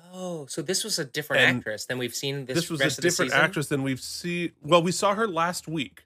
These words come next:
Speaker 1: Okay.
Speaker 2: But earlier in the season, there was another assistant who looked pretty similar that they were going to use as this, and it didn't work out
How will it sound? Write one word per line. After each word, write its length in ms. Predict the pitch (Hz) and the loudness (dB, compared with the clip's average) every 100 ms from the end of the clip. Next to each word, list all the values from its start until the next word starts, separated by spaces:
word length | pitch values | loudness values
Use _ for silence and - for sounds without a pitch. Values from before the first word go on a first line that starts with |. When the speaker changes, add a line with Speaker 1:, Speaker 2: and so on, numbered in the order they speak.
| - | -8
Speaker 1:
Okay. 380 | 127 120 104 95 | -6 -6 -6 -6
Speaker 2:
But 300 | 120 131 - 160 | 2 2 4 2
earlier 440 | 185 214 208 175 | 4 2 2 2
in 80 | 151 | 0
the 100 | 131 | -2
season, 500 | - 147 117 123 113 | 0 -2 0 -4 0
there 160 | 123 | 0
was 140 | 120 117 | 0 -2
another 400 | 123 147 170 165 | 0 2 4 2
assistant 380 | 156 151 131 127 | 0 -6 -6 -6
who 100 | 139 | -2
looked 320 | 175 180 _ | -2 -4 _
pretty 240 | 320 262 | -2 -2
similar 580 | - 220 185 92 101 - _ _ _ _ _ - | 0 0 0 -4 -8 -12 _ _ _ _ _ 0
that 140 | 139 139 | 2 4
they 100 | 127 | 0
were 120 | 127 | 0
going 320 | 143 196 190 | 0 2 2
to 320 | 180 156 131 - | 0 -4 -4 -8
use 440 | 123 165 151 117 | -4 0 0 -2
as 240 | 117 110 | -4 -4
this, 280 | 110 101 - - | -4 -6 -4 -2
and 100 | 127 | -2
it 160 | 127 | 0
didn't 240 | - 156 151 | 0 2 2
work 260 | 131 131 - | 2 2 2
out 340 | 175 127 - | 2 2 -2